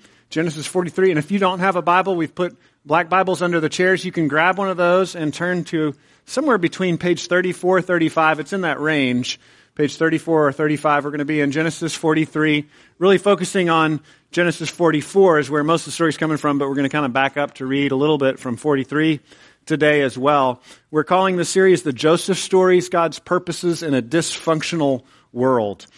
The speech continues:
And there are a lot of good lessons for us to learn here.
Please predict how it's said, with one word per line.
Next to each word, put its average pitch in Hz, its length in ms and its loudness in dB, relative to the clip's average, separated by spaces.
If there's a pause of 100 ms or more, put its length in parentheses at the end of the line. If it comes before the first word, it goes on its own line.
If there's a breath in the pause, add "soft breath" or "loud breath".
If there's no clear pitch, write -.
(240 loud breath)
And 131 140 0
there 147 200 4
are 143 40 4
a 139 80 4
lot 151 400 2
of 127 160 -6
good 143 180 0
lessons 135 520 -2
for 135 200 -2
us 135 260 0
to 139 140 -6
learn 131 380 0
here. 127 460 -2